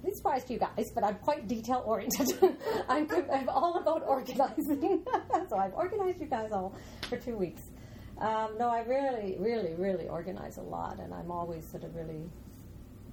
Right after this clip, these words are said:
checking and, uh, everything, as Buck knows, too. I, so I don't actually find that, um,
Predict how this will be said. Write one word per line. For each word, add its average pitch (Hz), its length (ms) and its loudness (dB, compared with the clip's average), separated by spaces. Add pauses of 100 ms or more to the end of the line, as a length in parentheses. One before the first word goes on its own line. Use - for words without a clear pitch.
checking 233 640 -6
and, 156 120 -8 (1500)
uh, 165 360 -2
everything, 180 480 -2
as 175 180 -6 (340)
Buck 170 140 -8 (100)
knows, 170 480 -6 (100)
too. 202 360 -2
I, 175 260 -2 (400)
so 202 140 0
I 196 140 2
don't 233 280 -2
actually 175 580 -8
find 165 340 -8
that, 175 160 -10 (160)
um, 165 160 -10